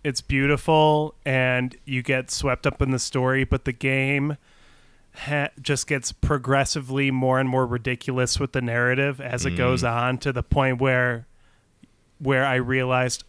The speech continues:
Speaker 1: "Oh, I'm playing a, a literal remake of a two thousand two narrative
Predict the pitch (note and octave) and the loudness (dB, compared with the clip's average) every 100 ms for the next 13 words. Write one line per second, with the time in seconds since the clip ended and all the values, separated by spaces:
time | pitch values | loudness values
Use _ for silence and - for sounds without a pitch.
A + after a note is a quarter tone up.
0 | - A#3+ G3+ C3+ C#3 D3 F#3 F3+ F3 E3 | 4 6 8 6 2 2 2 4 2 0
1 | C3+ - D#3 D3 E3+ F3 F3 E3+ D3 D#3+ | -2 -2 -2 2 0 2 2 0 0 0
2 | D#3+ C#3+ C3+ B2+ B2 - C#3 C#3 B2+ C3 | 2 0 0 -2 -4 -2 0 2 2 -2
3 | B2 C#3 B2+ B2+ B2 A#2 - - _ _ | -2 0 2 2 0 -6 -18 -20 _ _
4 | - C#3 C3+ C#3 C3+ | -6 0 2 2 0